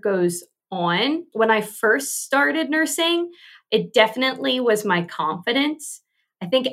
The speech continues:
every brand new nurse lacks confidence, which again, you kind of should, because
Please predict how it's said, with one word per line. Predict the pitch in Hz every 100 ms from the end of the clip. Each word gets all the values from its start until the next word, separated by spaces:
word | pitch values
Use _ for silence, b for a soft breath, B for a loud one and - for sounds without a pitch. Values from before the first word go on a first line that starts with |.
| -
every | 220 220 254 262 262 202 185
brand | 196 202 208
new | 202 190
nurse | 175 170 175 175 - -
lacks | 165 175 - -
confidence, | - 185 175 226 254 277 - - _ -
which | 277 - - - _ _ _ _
again, | 240 277 294
you | 285
kind | 294 320
of | 320
should, | - 294 269 330 -
because | 302 - 277 262 -